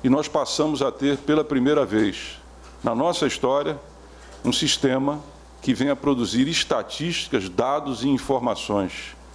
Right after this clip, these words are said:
na área de segurança, possibilitando, inclusive, a, o desenvolvimento, pela primeira vez, de um Plano Nacional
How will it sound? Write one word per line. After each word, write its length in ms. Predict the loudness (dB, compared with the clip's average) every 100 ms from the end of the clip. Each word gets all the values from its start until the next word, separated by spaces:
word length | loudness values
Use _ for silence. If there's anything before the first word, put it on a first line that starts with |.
| -14 -4
na 160 | 0
área 240 | 0 0 0
de 260 | -2 -2
segurança, 680 | 0 2 4 4 2 -2 -10 -12 -20 -20 -20 -20 -2
possibilitando, 800 | 0 0 0 2 2 2 2 2
inclusive, 760 | 0 0 0 2 4 4 -2 -6 -12 -20 -20 -20 -20 -20 -4
a, 440 | 0 2 2 0 -4 -14 -20 -20 -20 -8
o 80 | -4
desenvolvimento, 1040 | 0 2 2 2 2 2 4 2 0 -6 -20 -20 -20 -14 -2
pela 160 | 0
primeira 400 | 2 2 2 2
vez, 480 | 2 0 0 -4 -12 -16 -20 -20 -6
de 120 | 0
um 80 | 0
Plano 600 | 2 0 0 -2 -2 0
Nacional 880 | 0 0 0 0 2 2 0 -2